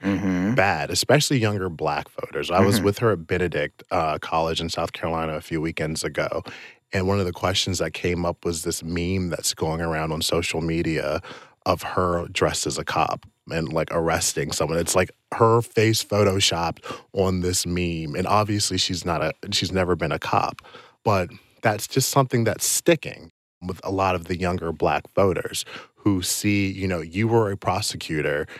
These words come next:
Speaker 2: Historically, prosecutors have not been good for people who look like me, young black or brown people. So why should I trust you? And her argument is, "I was trying to fix a broken system from within."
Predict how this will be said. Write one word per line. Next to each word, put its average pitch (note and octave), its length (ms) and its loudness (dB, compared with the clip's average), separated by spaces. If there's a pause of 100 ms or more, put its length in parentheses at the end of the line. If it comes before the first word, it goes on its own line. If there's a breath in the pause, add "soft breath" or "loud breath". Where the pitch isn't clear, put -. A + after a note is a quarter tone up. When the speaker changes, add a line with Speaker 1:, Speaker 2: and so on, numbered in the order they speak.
(600 loud breath)
Speaker 2:
Historically, A2 720 2
prosecutors F2+ 760 0
have F2 260 0
not E2 260 -2
been D#2+ 220 0
good E2 320 -2
for E2 140 -6
people E2 380 -2
who F2+ 100 -4
look E2+ 300 -4
like D2+ 280 -4
me, - 180 -8 (260)
young E2+ 360 -2
black D#2+ 320 0
or E2 160 0
brown D#2 320 0
people. - 460 -6 (280 loud breath)
So - 160 -2
why E2+ 280 2
should F2 220 2
I D2+ 160 2
trust - 440 0
you? - 200 -10 (380 loud breath)
And F#2 180 -2
her D#3 200 6
argument G2 560 0
is, D#2+ 300 -4 (200)
"I F#2+ 160 2
was G#2 160 0
trying F#2+ 320 -2
to - 140 -4
fix - 340 -4
a F2+ 80 -4
broken E2 400 -2
system F2 400 -2
from D#2 360 -4
within." D2 560 -4